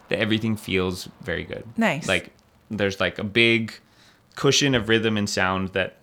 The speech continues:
Speaker 1: that musicians can just sit on and,
Speaker 2: Okay.
Speaker 1: and be happy all day. And so that, when I think of a performance as a bass player, I say, "Okay, this is,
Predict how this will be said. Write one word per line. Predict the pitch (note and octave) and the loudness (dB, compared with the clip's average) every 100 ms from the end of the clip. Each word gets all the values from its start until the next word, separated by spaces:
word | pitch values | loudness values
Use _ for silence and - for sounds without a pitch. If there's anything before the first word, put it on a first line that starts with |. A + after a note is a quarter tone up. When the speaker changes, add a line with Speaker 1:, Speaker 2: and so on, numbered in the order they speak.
| _ | _
Speaker 1:
that | F#2+ F#2+ G2+ | -4 -2 -2
musicians | G2+ G2 G2 F#2 - | -2 -2 -4 -6 -8
can | F2+ | -8
just | F2 - | -6 -2
sit | A#2+ | 0
on | A2 G#2+ F#2+ F#2 | 2 0 -2 -4
and, | F#2 | -6
Speaker 2:
Okay. | G3 - | -6 -6
Speaker 1:
and | F#2 | -8
be | |
happy | G2 - - | -8 -8 -8
all | - | -8
day. | - - - - - - | -12 -14 -20 -20 -20 -8
And | C3 | -2
so | C3+ | 6
that, | C3+ C3 C#3 - | 6 6 2 -8
when | B2+ B2+ B2 | 2 4 6
I | B2 B2 | 6 4
think | C3+ B2 | 2 -2
of | G#2 G2 | -4 -6
a | G2 _ | -12 _
performance | A#2 - D3 C3+ A#2+ | -8 0 2 2 0
as | G#2 | -2
a | A2+ | 2
bass | E3 D#3+ | 2 2
player, | A#2 G2+ G2 - - - - | 2 4 4 0 -12 -18 0
I | G#2+ | 2
say, | G#2 G#2+ G2 F#2+ - | 4 4 4 4 2
"Okay, | A2+ A2 G2+ F2+ F#2 - _ _ - | 0 2 0 0 -4 -12 _ _ -10
this | F#2 G#2 G#2 | -2 -2 0
is, | G2 F#2 - - | -2 -2 -4 -6